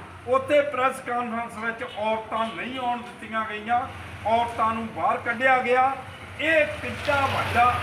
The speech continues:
ਔਰਤਾਂ ਤੇ ਜਿਨ੍ਹਾਂ ਨੇ ਜਰਨਲਿਜ਼ਮ 'ਚ, ਇਸ ਪ੍ਰੈਸ 'ਚ, ਮੀਡੀਆ 'ਚ ਕਿੰਨਾ ਵੱਡਾ ਰੋਲ ਆ। ਅੱਜ ਆਪਾਂ ਦੇਖਦੇ ਅਖਬਾਰਾਂ 'ਚ, ਟੈਲੀਵਿਜ਼ਨਾਂ ਤੇ ਕੁੜੀਆਂ ਕੰਮ ਕਰਦੀਆਂ ਆ,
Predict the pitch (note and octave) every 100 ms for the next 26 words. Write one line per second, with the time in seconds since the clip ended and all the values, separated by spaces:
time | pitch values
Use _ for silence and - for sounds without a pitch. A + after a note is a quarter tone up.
0 | G3 A3 A#3+ B3 - C4 A#3+ G#3 F#3+ -
1 | - - - - - A3 C4+ C4 B3 C4
2 | C4 - - - - F#3+ G#3+ B3+ B3 A#3+
3 | B3+ B3 A3 - A#3 B3 - - - -
4 | - - G#3+ B3 B3 B3 A#3+ A3+ - -
5 | G#3+ A3+ B3 - C4+ B3+ A3+ A#3+ A#3+ E3+
6 | F#3+ C#4+ D4+ D4 B3+ - A3+ A#3+ A#3+ -
7 | - - - C#4+ D#4 E4 E4 C#4 - A3+
8 | C4 E3 E3 B3 A#3+ G3+ - - - -
9 | F#3 A3 G#3 A#3 A3 G#3 G#3 A3+ G#3+ F#3
10 | F#3+ G#3 A3+ G#3+ F#3+ E3 - - - -
11 | G#3 A3 A#3+ A3 A3 A#3 A3+ G#3 G3+ F3
12 | - - - F#3+ G#3 A3+ A3+ G#3 A3 G#3
13 | G3+ G#3 A3 A#3 G#3